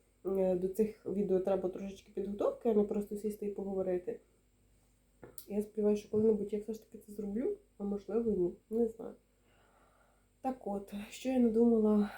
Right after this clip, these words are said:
за жовтень? Е, надумала я те, що поки не планую поверна-,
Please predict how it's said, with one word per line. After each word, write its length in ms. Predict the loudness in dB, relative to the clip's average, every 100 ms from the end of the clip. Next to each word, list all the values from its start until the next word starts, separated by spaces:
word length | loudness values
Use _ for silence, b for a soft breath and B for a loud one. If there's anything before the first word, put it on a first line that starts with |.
| -8
за 200 | -2 0
жовтень? 520 | 0 -2 -4 -6 -6 B B B -8
Е, 40 | -4
надумала 760 | -2 0 0 2 4 6 6
я 120 | 4
те, 380 | 2 0 -2 -2
що 880 | -6 -12 -4 -2 -2 -2 0 0 0 -2 _ _ _ _ _ _
поки 280 | -6 -2 0
не 320 | 4 4 2
планую 540 | 2 2 4 6 6
поверна-, 680 | 2 -2 2 2 2 -2 -6